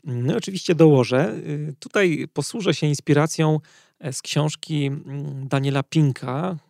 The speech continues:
książki, która jest lekturą obowiązkową każdego słuchacza podcastu Manager Plus. Y, tytuł książki to Drive,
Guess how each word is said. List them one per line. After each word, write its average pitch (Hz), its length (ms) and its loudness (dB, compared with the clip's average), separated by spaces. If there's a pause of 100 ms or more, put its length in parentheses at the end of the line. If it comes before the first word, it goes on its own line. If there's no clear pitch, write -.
(120)
książki, 143 520 -8
która 131 280 -8
jest - 560 -14 (720)
lekturą - 360 -6
obowiązkową 135 680 -2
każdego 127 400 0
słuchacza 131 540 -4 (380)
podcastu - 420 -8
Manager 135 380 -4
Plus. - 600 -6
Y, 135 160 -6
tytuł 185 300 -4
książki 156 440 -2
to 147 100 0
Drive, 139 560 0